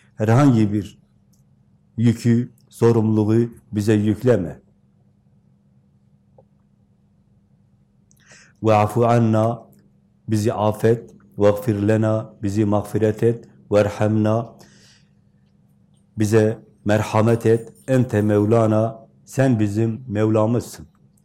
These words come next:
Sen bize yardım edensin. Sen bizim dostumuzsun, velimizsin. Fensurna alel kavmil kafirin. Kafir kavme karşı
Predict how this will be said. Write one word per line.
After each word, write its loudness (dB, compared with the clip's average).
Sen 0
bize -4
yardım 0
edensin. -6
Sen -2
bizim -4
dostumuzsun, -4
velimizsin. 0
Fensurna 0
alel -2
kavmil -2
kafirin. -8
Kafir 0
kavme 0
karşı -6